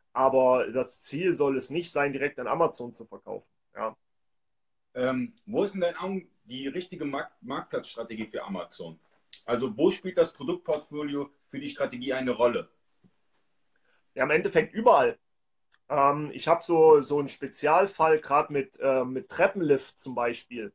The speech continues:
Speaker 1: Einen Treppenlift würdest du nie auf Amazon verkaufen. Die kosten zehn, zwölf, sechzehntausend Euro. Die Beratungstiefe ist auch sehr, sehr hart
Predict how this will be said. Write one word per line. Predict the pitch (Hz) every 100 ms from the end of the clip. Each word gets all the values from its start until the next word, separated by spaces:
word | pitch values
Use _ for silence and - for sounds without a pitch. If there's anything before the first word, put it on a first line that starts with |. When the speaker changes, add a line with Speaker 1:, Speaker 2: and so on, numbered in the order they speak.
| _ _ _ _ _ _ _ _ _ _
Speaker 1:
Einen | 123 131
Treppenlift | - 160 - 226 233 -
würdest | 202 190 -
du |
nie | 175 226
auf | 180
Amazon | 160 180 - 139
verkaufen. | 127 120 123 120 - - _ _ _ _ _ _
Die | _
kosten | 156 180 - 180 180
zehn, | - 170 175 185 180 170
zwölf, | - 170 180 180
sechzehntausend | - 175 170 - 170 160 165 147
Euro. | 113 127 113 107 - _ - - - _
Die | 120
Beratungstiefe | 123 135 180 208 202 - - 202 208 - 190 180
ist | 190 - -
auch | 185 -
sehr, | 185 190 196
sehr | 175 170 143
hart | 160 202